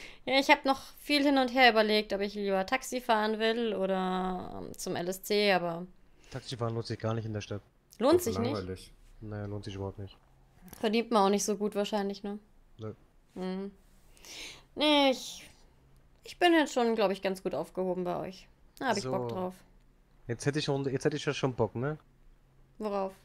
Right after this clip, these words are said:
Speaker 2: Auf deine Fahrkünste kurz mit deiner Musik.
Speaker 3: Aha.
Speaker 1: Wollt ihr direkt ein Rennen fahren, oder?
Speaker 2: Du hast kein Auto, mit dem wir ein Rennen fahren können.
Speaker 1: Ja,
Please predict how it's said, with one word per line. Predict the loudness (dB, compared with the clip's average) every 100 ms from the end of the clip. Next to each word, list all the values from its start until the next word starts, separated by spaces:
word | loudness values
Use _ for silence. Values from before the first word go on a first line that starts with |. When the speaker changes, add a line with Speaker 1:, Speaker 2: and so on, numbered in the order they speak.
| _ _ -20
Speaker 2:
Auf | -12
deine | -10 -4
Fahrkünste | -2 0 -2 -4 -6
kurz | -4 -4
mit | -2
deiner | -2 -2
Musik. | -2 -4 -8 _ _ _ -6 -4 -2 2
Speaker 3:
Aha. | 6 8 6 4 -4 -20 -20 -20 _ _ _ _ _ _ _ -12 -6 -4 -4 -8 -10 -12 -12 -14 -16 -16 -18 -20 -20 -20 -20 -18 -20 0
Speaker 1:
Wollt | 2 4
ihr | 6
direkt | 6 6 2
ein |
Rennen | 2 2 2
fahren, | 4 6 6
oder? | 6 4 2 0 -6 -14 -20 -20 -20 -20 -20 -20 -20 -20 -20 -20 -20 -20 -20 -20 -20 -20 -20 -20 _ -6
Speaker 2:
Du | -2
hast | 0
kein | 0 0
Auto, | 0 0
mit | -4 -2
dem | -2
wir | -2
ein | -4
Rennen | -4
fahren | -6 -8
können. | -8 -10 -16 -20 -20 _ _
Speaker 1:
Ja, | -12 -10